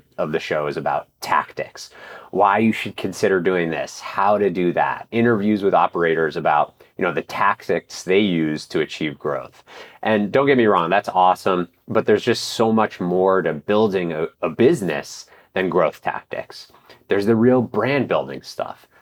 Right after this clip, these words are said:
the hard work that goes in behind the scenes of building products and experiences that people talk about, the stuff that creates the emotional connections and the long-lasting loyalty. And in the time that I used to compete with Attentive before we were acquired,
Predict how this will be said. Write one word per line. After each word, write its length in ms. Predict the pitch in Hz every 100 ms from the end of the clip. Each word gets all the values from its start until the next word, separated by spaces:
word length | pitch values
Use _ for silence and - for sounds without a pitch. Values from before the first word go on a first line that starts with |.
| -
the 80 | 101
hard 300 | - 131 139
work 260 | 127 120
that 180 | 110 95
goes 220 | 107 101
in 120 | 98 92
behind 320 | 82 90 90
the 40 |
scenes 340 | - 87 82 82
of 120 | 73
building 280 | 85 80 80
products 520 | - 107 104 101 -
and 100 | 78
experiences 680 | - - 101 95 90 85 80
that 160 | 76
people 240 | - 87 -
talk 360 | - 87 -
about, 300 | 76 64 - _ - - _
the 80 | 92
stuff 340 | - 117 113 -
that 160 | -
creates 420 | - 113 107 104
the 140 | - 92
emotional 520 | 87 95 117 - -
connections 680 | - 78 71 - 76 71 76
and 120 | 73
the 40 |
long-lasting 760 | 73 82 82 78 78 - 76 71
loyalty. 500 | 67 65 - - - - - - - _ -
And 420 | 135 147 98 110
in 160 | 120 123
the 140 | 127
time 380 | 123 - 175 202
that 120 | 165
I 60 | 123
used 260 | 127 123 -
to 80 |
compete 640 | - - 98 - - 220 -
with 160 | 110
Attentive 800 | 98 - 82 73 - 69 98 139
before 400 | 101 95 98 92
we 140 | 85 80
were 140 | 73
acquired, 580 | 69 - 67 67 87